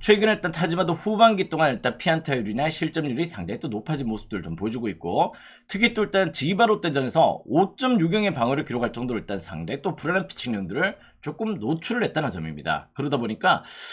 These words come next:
어, 일단 이제 또 타지마도 조금 지바전의 고전이 조금 예상이 되고요. 반면 또 일단 기무라 같은 경우도, 어, 일단 이제 또 올 시즌 불펜에서 일단 조금 나름의 피칭 내용들을 조금 보여줬지만은 선발로서는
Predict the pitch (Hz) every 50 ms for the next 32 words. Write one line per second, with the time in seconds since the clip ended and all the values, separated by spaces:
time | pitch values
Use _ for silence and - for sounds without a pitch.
0 | - - - - - - 139 143 151 156 160 165 - 170 170 160 139 113 147 147
1 | 135 - 143 135 131 - - 139 123 131 127 135 156 170 170 165 - - 156 147
2 | 143 143 147 135 - - 120 127 139 120 123 120 147 - - 101 104 117 120 92
3 | 80 - 87 82 85 87 117 135 143 92 - 117 85 104 131 - - _ - -
4 | - - _ - 139 170 208 226 214 220 214 220 220 214 208 180 - - 147 160
5 | 175 202 185 180 165 - 156 156 151 208 180 107 - - - - - - - -
6 | - - - - 151 160 156 156 156 160 160 160 214 208 175 190 196 - - 170
7 | 170 170 170 170 190 196 185 - 147 170 185 - - 262 262 262 208 185 180 165
8 | - 170 165 160 - - - 160 156 147 147 147 139 127 85 85 104 160 208 208
9 | 208 - - - - 202 214 185 156 151 139 - - 113 92 101 107 98 101 -
10 | - 107 107 127 165 165 - - 294 311 320 339 302 262 185 - - - 98 87
11 | 82